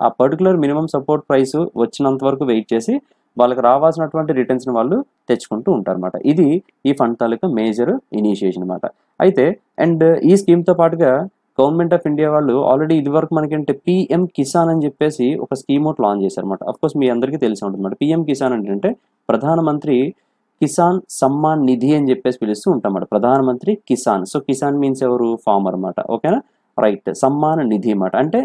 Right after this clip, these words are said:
నిధి, it indicates a monetary term, means monetary value అన్నమాట. అంటే ఏంటంటే, ఈ స్కీమ్‌లో భాగంగా ఏం చేస్తారంటే, ఫార్మర్స్‌కి జనరల్‌గా మనకి natural calamities వచ్చిన తర్వాత కొన్ని కొన్ని వాళ్ళేంటి loss అవుతూ ఉంటారన్నమాట.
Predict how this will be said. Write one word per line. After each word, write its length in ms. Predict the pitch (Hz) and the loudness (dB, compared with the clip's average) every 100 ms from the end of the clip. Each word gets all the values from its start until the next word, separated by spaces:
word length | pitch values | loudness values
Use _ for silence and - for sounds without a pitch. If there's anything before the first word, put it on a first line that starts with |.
| - 120 | -4 0
నిధి, 340 | 135 131 185 - | 2 4 2 2
it 160 | - 135 | -2 0
indicates 500 | 139 139 139 127 - | 0 0 2 0 0
a 100 | 240 - _ _ _ _ _ - | -2 -4 _ _ _ _ _ -10
monetary 540 | 120 123 123 123 113 113 | 0 4 4 2 0 0
term, 220 | 98 92 - _ | 0 -4 -6 _
means 220 | 135 165 143 | -2 0 0
monetary 440 | 107 113 104 123 | 0 0 0 0
value 340 | 95 95 104 | 2 0 0
అన్నమాట. 200 | 98 92 - | -2 -4 -2
అంటే 200 | 120 127 | -2 0
ఏంటంటే, 340 | 98 98 196 240 _ _ - | 0 -2 -2 -2 _ _ 0
ఈ 100 | 156 | 0
స్కీమ్‌లో 360 | 156 160 180 185 | 2 2 2 4
భాగంగా 360 | 151 147 160 143 | 2 2 -2 -2
ఏం 100 | 139 | -2
చేస్తారంటే, 520 | 143 139 123 95 151 226 _ _ _ | -2 0 -2 -2 -4 -4 _ _ _
ఫార్మర్స్‌కి 580 | 156 170 202 202 202 131 127 185 _ _ | 2 4 2 0 0 0 0 -2 _ _
జనరల్‌గా 380 | 160 135 160 180 | 2 4 4 2
మనకి 260 | 175 160 160 | 2 2 0
natural 380 | 131 147 160 170 | 2 2 2 0
calamities 520 | 165 147 147 143 147 | 2 0 0 0 -2
వచ్చిన 240 | 135 - 135 | -4 -4 -2
తర్వాత 380 | 135 127 131 120 113 147 | 0 2 2 2 0 0
కొన్ని 220 | - 143 147 | 0 0 2
కొన్ని 300 | 160 135 123 165 | 0 2 0 0
వాళ్ళేంటి 400 | 127 120 123 139 | 2 2 2 0
loss 240 | 120 160 165 | 2 2 0
అవుతూ 180 | 151 165 | -2 0
ఉంటారన్నమాట. 500 | 120 98 98 95 | 0 0 -2 -2